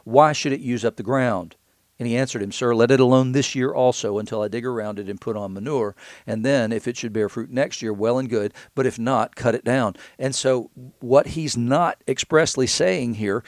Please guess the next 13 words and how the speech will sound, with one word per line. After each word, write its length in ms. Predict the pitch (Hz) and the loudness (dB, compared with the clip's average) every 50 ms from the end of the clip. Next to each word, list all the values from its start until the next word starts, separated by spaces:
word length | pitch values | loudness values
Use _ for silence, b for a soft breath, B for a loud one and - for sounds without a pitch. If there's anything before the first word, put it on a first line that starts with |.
| B B B B | B B B B
i-, 220 | - 135 135 151 - | 4 4 4 4 4
is, 360 | - 143 147 143 120 - - _ _ _ _ _ - | 2 2 2 2 0 -4 -8 _ _ _ _ _ -4
i-, 100 | - - | -4 0
that 240 | - 139 143 - _ _ _ _ - - _ _ _ _ | 8 8 8 8 _ _ _ _ -20 -20 _ _ _ _
I'm, 240 | 117 127 139 - - _ | 4 4 4 2 -2 _
I'm 180 | 120 123 131 | 2 4 6
that 180 | 135 127 120 110 | 6 4 4 4
guy. 320 | 107 127 131 127 85 73 - _ _ _ _ _ _ _ _ _ _ _ _ _ _ _ _ _ | 4 2 2 2 -2 -6 -12 _ _ _ _ _ _ _ _ _ _ _ _ _ _ _ _ _
I'm 140 | 123 139 135 | 0 0 2
here 180 | 127 143 143 | 4 6 6
looking 440 | 127 107 120 139 143 - 135 123 117 | 6 8 8 6 6 6 0 -2 -2
for 140 | 98 - 107 | 0 -2 -4
fruit. 540 | 95 - - 135 131 107 73 - _ - | -4 6 8 8 8 8 6 0 _ -20